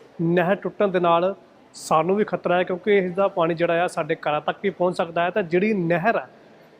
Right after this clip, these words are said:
ਖਾਸ ਕਰਕੇ ਜਿਹੜੀ ਨਹਿਰ ਆ, ਉਹ ਹਰ ਸਾਲ ਜਦੋਂ ਬਰਸਾਤ ਹੁੰਦੀ ਹੈ ਤਾਂ ਉਹ ਟੁੱਟਦੀ ਹੀ ਟੁੱਟਦੀ ਹੈ। ਤਾਂ ਹਰ ਸਾਲ ਜਿਹੜੇ ਪਿੰਡ ਦੇ ਲੋਕ ਨੇ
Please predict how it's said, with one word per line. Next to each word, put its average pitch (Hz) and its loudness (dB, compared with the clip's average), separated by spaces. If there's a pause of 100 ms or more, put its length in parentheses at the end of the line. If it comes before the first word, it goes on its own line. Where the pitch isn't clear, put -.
(120)
ਖਾਸ 170 2
ਕਰਕੇ 185 0
ਜਿਹੜੀ 180 2
ਨਹਿਰ 180 4
ਆ, 208 0
ਉਹ 196 -2
ਹਰ 220 2
ਸਾਲ 190 2
ਜਦੋਂ 185 0
ਬਰਸਾਤ 165 -2
ਹੁੰਦੀ 165 0
ਹੈ 165 2
ਤਾਂ 190 -2
ਉਹ 202 0 (120)
ਟੁੱਟਦੀ 214 0
ਹੀ 214 2
ਟੁੱਟਦੀ 160 -2
ਹੈ। 143 -4 (540)
ਤਾਂ 202 2
ਹਰ - 0
ਸਾਲ 208 2
ਜਿਹੜੇ 190 -2
ਪਿੰਡ 165 0
ਦੇ 185 2
ਲੋਕ 170 4
ਨੇ 208 2